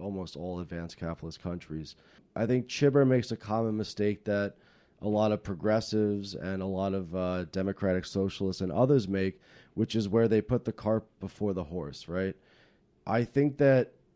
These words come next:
when you've seen real improvements, as Jamie said, in the lives of people, uh, both in terms of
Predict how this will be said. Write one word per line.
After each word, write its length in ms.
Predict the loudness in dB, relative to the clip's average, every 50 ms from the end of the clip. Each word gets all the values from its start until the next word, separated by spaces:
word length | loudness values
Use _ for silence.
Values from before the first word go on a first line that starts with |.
| _ _ _ -12 -6
when 200 | -2 0 2 4
you've 240 | 4 6 4 4 2
seen 400 | 0 2 4 6 8 8 6 6
real 260 | 4 4 4 4 4
improvements, 680 | 4 2 2 2 4 4 4 4 2 0 -2 -2 -2 -2
as 160 | -4 -4 -4
Jamie 360 | -2 0 0 2 2 2 0
said, 440 | -2 0 2 4 4 4 4 2 0 -8 _ _ -8 -2
in 240 | 0 2 2 4 4
the 80 | 4
lives 460 | 6 6 6 6 6 6 4 2 2 0
of 140 | -4 -2
people, 520 | -2 0 0 0 0 0 -2 -2 -2 -4 -6 -10
uh, 180 | -8 -6 -4 -4
both 340 | -4 -2 0 0 0 -2 -4
in 80 | -6 -4
terms 360 | -4 -4 -2 -2 -2 -4 -4
of 240 | -4 -6 -6 -8